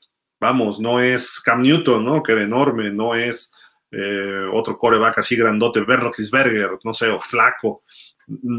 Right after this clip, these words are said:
Es un quarterback compacto, delgadito, muy delgadito, se mueve bien y todo, pero, pues, cada temporada, cuando él ha estado más tiempo jugando,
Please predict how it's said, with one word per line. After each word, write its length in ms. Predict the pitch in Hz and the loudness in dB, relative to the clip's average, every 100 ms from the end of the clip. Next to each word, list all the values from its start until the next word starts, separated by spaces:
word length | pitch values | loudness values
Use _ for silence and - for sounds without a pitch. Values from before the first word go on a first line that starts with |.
| 120 | 2
Es 180 | 135 | 2
un 120 | 143 147 | 2 2
quarterback 500 | 151 135 135 - - | 4 4 2 -2 -14
compacto, 720 | 98 95 120 147 - 170 175 | -14 -2 2 2 0 0 2
delgadito, 600 | 127 113 101 107 131 - | 2 2 -2 -2 -2 0
muy 300 | 120 139 196 | 2 4 6
delgadito, 680 | 165 117 110 127 131 143 165 - - - - | 4 2 2 -2 0 -2 -2 -8 -20 -20 -12
se 160 | - | -6
mueve 300 | 120 139 139 | 0 4 4
bien 300 | 117 127 143 | 2 2 2
y 100 | 127 | 0
todo, 340 | 127 131 156 151 | -2 0 -2 -4
pero, 400 | 113 107 98 92 _ _ | -6 -4 -6 -8 _ _
pues, 100 | - | -14
cada 240 | - 123 127 | -2 -2 0
temporada, 560 | 117 107 104 123 127 | -4 -4 0 2 2
cuando 240 | 113 101 117 | 0 0 0
él 40 | |
ha 20 | 131 | 0
estado 300 | 131 131 120 | 0 -2 -2
más 180 | 123 | -4
tiempo 340 | - 120 120 113 | -4 -8 -6 -10
jugando, 580 | - 107 110 113 151 | -8 -4 -4 -2 -4